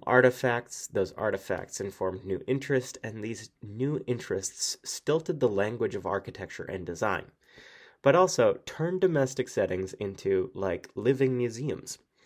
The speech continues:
I do not think American Victorian homes were quite as worldly as their English counterparts, but they still represented a great willingness to play fast and loose, especially in the way rooms connected to one another.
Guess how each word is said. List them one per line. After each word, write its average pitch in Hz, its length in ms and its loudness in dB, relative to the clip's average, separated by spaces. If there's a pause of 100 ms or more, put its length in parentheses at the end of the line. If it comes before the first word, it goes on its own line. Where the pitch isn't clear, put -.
(760)
I 127 60 4
do 185 100 2
not 185 220 4
think 117 180 2
American 104 600 0 (200)
Victorian 120 560 2
homes 117 380 -6
were 98 80 -4
quite 110 400 0
as 98 100 -6
worldly 104 640 0
as 98 160 -8
their 95 180 -2
English 101 380 -6
counterparts, 117 720 -6 (340)
but - 320 4
they 135 140 4
still - 280 0
represented 110 680 0 (240)
a 107 80 -2
great 117 380 4
willingness 113 480 2
to - 100 -10
play 98 240 0
fast 113 400 0
and 101 160 -2
loose, - 340 -6
especially 156 640 0
in 131 80 0
the 117 80 0
way 98 200 2
rooms 110 460 0
connected 95 580 -6
to - 100 -16
one - 180 -10
another. - 380 -10